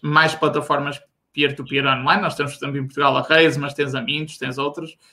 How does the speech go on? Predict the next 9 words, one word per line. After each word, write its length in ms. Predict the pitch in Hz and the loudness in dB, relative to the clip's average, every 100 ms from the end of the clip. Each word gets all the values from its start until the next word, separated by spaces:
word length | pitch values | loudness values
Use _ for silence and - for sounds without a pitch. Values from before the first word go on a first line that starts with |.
| _ _ _ | _ _ _
em 140 | 156 156 | 0 2
que 80 | 151 | 4
basicamente, 800 | 160 151 165 160 160 165 165 175 | 4 4 2 4 2 0 0 -2
eh, 720 | 180 - 147 - 151 160 156 | -2 -2 -4 -6 -8 0 2
essas 240 | 156 147 | 2 -2
plataformas 680 | - 156 156 - 156 160 151 | 0 0 0 4 4 4 4
já 160 | 165 | 4
financiam, 880 | 156 160 160 156 - 156 160 165 175 _ _ _ _ - _ - | 4 2 2 0 0 2 2 0 -6 _ _ _ _ -20 _ 0
ehm, 800 | 143 143 143 139 135 139 139 | 2 2 0 0 -2 -2 -4